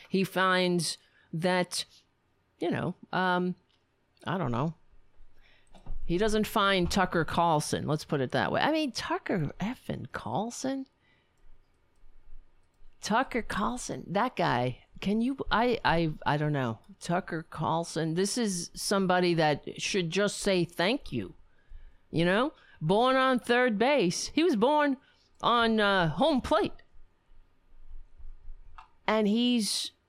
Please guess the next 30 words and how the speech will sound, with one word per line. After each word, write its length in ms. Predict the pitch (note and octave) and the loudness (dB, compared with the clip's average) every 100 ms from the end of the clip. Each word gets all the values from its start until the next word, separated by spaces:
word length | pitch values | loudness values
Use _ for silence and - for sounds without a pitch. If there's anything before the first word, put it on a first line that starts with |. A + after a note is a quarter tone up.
| _ - | _ -2
that's 240 | A#3 C4+ | -2 0
just 320 | C4+ B3 - - - | -2 -2 -6 -10 -8
not 320 | F#3 A3+ C4+ | -2 -2 0
good 140 | A#3+ D#4 | 0 0
enough 280 | B3 F3 - | 0 0 -2
for 160 | E3 | -2
him. 240 | E3+ C4 G#3 | 0 0 0
He 120 | A#3+ | 0
wants 360 | A#3 G#3 - - | 0 0 -2 -2
to 140 | G3+ | -2
destroy 640 | E3 E3+ - - C3+ C3 | 0 -2 -2 0 0 2
this 180 | C#3+ D#3 | 0 -2
country. 540 | F3 A#3 - - - _ _ _ _ _ - - - - | -2 -4 -4 -8 -10 _ _ _ _ _ -20 -20 -10 -2
And 180 | D#3 | 2
that's 180 | C#3 D3+ | 2 0
what 120 | D#3+ | -2
he's 180 | D#3+ E3 | 0 0
doing. 380 | F3 E4 G3 A2+ - _ _ _ _ | 0 0 -2 -6 -10 _ _ _ _
He's 440 | - F#3 E3 - - - - - _ E3 | -4 -2 -2 -4 -4 -8 -16 -20 _ -2
releasing 720 | F3+ F#3 G3+ B3 - B3 A3 | 0 2 0 -2 0 0 2
a 60 | F3+ | 2
documentary, 1200 | F3+ G3+ - F#3 F3+ A3+ C4 D3 A#2+ A#2 D3+ _ _ - - | 2 0 0 0 2 0 0 0 0 0 -2 _ _ -14 -10
supposedly. 840 | - D#3 D#3+ C#3 C3 A#2 G#2 G#2+ | -6 -2 2 0 0 -2 -2 0
It's, 400 | B2+ A2+ - - E2 | -2 -4 -10 -10 -8
it's 200 | C3+ - | -6 -2
not, 200 | E3+ - | 0 2
I 140 | G3 | 2
mean, 260 | A3 A3+ F#3 | 2 2 2
Joseph 440 | B3 F#4+ F#4+ B3+ | 2 2 2 0
Goebbels, 600 | G3+ C4 A#3 E3 C#3+ - | 2 2 2 2 0 -6